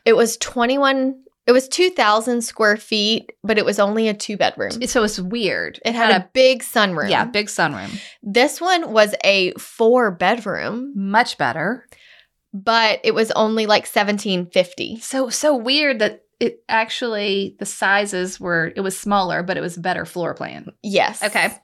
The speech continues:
Speaker 1: More usable, for sure.
Speaker 2: Okay.
Speaker 1: So that's what I did. I,
Speaker 2: Okay.
Speaker 1: I made them an offer. I paid f-,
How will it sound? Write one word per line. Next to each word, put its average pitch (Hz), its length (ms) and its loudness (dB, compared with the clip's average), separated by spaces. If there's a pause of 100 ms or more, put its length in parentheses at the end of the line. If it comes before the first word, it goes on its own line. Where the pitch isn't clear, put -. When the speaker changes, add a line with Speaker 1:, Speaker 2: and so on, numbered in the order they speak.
Speaker 1:
More 202 220 0
usable, 147 640 -2
for - 180 -6
sure. 262 80 2
Speaker 2:
Okay. 202 420 2 (1600)
Speaker 1:
So 294 1120 0 (560)
that's 220 240 0
what 277 80 0
I 294 100 2
did. 320 440 0
I, 214 160 2
Speaker 2:
Okay. 208 120 2
Speaker 1:
I 226 100 4
made 220 240 0
them 226 140 -2
an 220 100 -4
offer. 269 680 2
I 214 160 2
paid 220 500 0 (280)
f-, - 160 -20